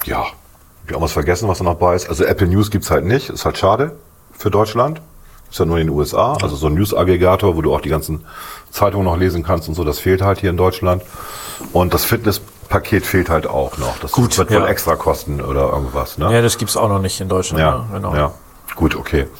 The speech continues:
Speaker 1: Aber ansonsten, ähm, also meine Kiddies waren begeistert. Ähm, ja, scheint gut zu funktionieren. Und, äh, ich find's auch ganz okay. Äh, und das ist es mir wert, ehrlich gesagt.
Speaker 2: Also für diesen Family-Bereich ist das ja mega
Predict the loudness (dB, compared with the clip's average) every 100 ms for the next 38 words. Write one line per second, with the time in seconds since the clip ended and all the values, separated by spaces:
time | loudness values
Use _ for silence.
0 | -16 -16 -8 2 2 4 0 0 -2 0
1 | 2 2 2 -2 2 4 2 2 0 0
2 | 0 -2 2 0 2 2 2 4 0 0
3 | -4 -8 0 2 2 0 -6 -12 -20 -20
4 | -20 -20 -20 -6 0 0 -2 -14 -20 -20
5 | -20 -20 -20 -20 -20 -20 -8 -2 0 0
6 | -4 -4 -4 -4 -2 -2 -4 -16 -20 -20
7 | -20 -20 -20 -20 -20 -20 -20 -20 -16 -4
8 | -2 0 2 4 4 2 -6 -2 -2 0
9 | 0 0 0 -2 -2 0 0 0 0 4
10 | 4 2 -2 -18 -20 -20 -16 -12 -10 -6
11 | -6 -4 -2 0 2 2 4 2 0 -4
12 | -8 -8 -6 -6 -6 -2 0 2 0 -2
13 | -2 -2 0 2 2 2 2 2 0 -2
14 | -2 0 -2 0 -2